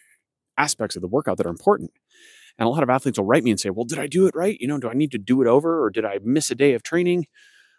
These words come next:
Or did I," you know, they're concerned that they're gonna fall behind in fitness because they perhaps didn't complete this workout.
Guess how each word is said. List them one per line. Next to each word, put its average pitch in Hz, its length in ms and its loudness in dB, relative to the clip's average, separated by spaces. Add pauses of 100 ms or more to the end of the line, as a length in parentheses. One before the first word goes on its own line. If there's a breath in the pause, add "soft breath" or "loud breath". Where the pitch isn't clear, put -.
(140 soft breath)
Or 120 140 -4
did 110 160 -2
I," 98 320 -6 (1160)
you 113 80 -2
know, 113 60 2
they're 104 120 0
concerned 123 440 2
that 98 100 0
they're 101 120 2
gonna 95 140 -2
fall 107 220 2
behind 101 440 -2
in 82 80 -6
fitness - 560 -6 (1120 soft breath)
because 104 380 -2
they 92 440 -2 (240)
perhaps 104 400 -10
didn't 95 280 -2
complete 98 400 -2
this 85 160 -8
workout. 92 480 -4